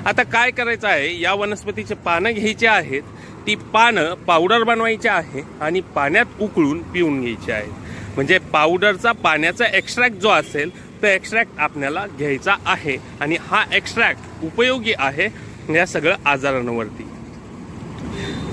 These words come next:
दुसरं म्हणजे या वनस्पतीचे जे product आहे ते मार्केटमध्ये सुद्धा available आहेत.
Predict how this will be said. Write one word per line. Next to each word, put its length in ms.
दुसरं 360
म्हणजे 460
या 160
वनस्पतीचे 760
जे 80
product 500
आहे 380
ते 60
मार्केटमध्ये 920
सुद्धा 500
available 520
आहेत. 320